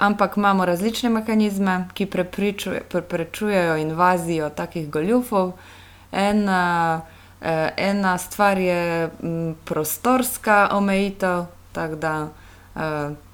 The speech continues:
te poštene celice, eh, so ena zraven druge in si vzajemno pomagajo, goljufi pa imajo seveda omejen dostop do teh skupnih dobrin, jih ne morejo,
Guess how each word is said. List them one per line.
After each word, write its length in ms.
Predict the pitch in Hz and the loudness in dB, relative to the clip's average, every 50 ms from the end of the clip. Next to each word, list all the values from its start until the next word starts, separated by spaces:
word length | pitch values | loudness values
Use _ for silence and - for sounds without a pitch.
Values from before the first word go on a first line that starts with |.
| - - - - - | -20 -20 -20 -6 -4
te 100 | 185 175 | -4 -2
poštene 540 | 180 - 165 - - - 226 226 214 196 185 | 0 -2 -4 -2 -2 0 0 2 2 0 -2
celice, 580 | 190 - 202 190 185 185 185 185 - - 175 | -2 0 0 2 2 0 -2 -4 -4 -4 -2
eh, 920 | 170 165 165 165 160 165 160 - - - 160 156 156 156 151 151 156 147 156 | 0 0 0 0 -2 -2 -4 -6 -6 -6 -6 -4 -4 -4 -4 -4 -6 -8 -8
so 520 | - - - 175 160 156 151 147 147 151 - - - - | -10 -8 -6 -4 -2 -2 -2 -4 -6 -8 -12 -18 -16 -10
ena 260 | - 175 170 170 165 160 | -8 -6 -4 -4 -4 -2
zraven 380 | 160 165 160 156 156 156 165 | -2 -2 -2 -2 -2 -2 -2
druge 340 | 175 202 233 226 214 208 175 165 | 0 0 0 2 2 2 0 0
in 120 | 160 156 | 0 -4
si 140 | 151 - 170 | -6 -6 -8
vzajemno 460 | 156 156 170 170 180 180 180 170 165 160 | -6 -2 0 0 0 0 0 -2 -4 -4
pomagajo, 540 | - 170 180 185 202 208 202 202 185 175 165 | -4 -2 0 0 0 2 2 2 2 2 2
goljufi 460 | 156 160 170 180 190 190 190 - 180 | 0 0 0 0 -2 -2 -2 -4 -6
pa 120 | - - | -6 -6
imajo 400 | 165 165 165 165 160 160 160 156 160 - - - - | -6 -4 -4 -4 -2 -2 -4 -4 -6 -8 -16 -20 -8
seveda 480 | - 180 165 165 165 165 160 160 156 | -6 -4 -2 0 -2 0 0 0 0
omejen 460 | 156 156 156 151 160 175 190 202 208 202 | 0 0 -2 -2 -2 -2 -2 -2 0 0
dostop 460 | 185 185 180 - - - 180 170 160 | -2 -2 -4 -4 -4 -4 -4 -4 -4
do 160 | 160 156 165 | -4 -6 -6
teh 240 | 160 - 160 156 151 | -6 -6 -8 -8 -8
skupnih 540 | - - - - - 180 185 - - 170 165 | -12 -14 -8 -8 -8 -8 -6 -8 -8 -6 -4
dobrin, 400 | 160 160 156 165 160 170 165 160 | -2 -2 -2 -4 -4 -4 -6 -6
jih 280 | 156 151 147 143 147 147 - - - - - - - - - - | -6 -6 -6 -6 -8 -10 -14 -18 -20 -20 -20 -20 -20 -16 -10 -6
ne 100 | 170 160 | -4 -2
morejo, 640 | 170 180 180 180 175 170 160 160 156 151 151 151 | -2 0 0 0 0 0 0 0 0 -2 -2 -4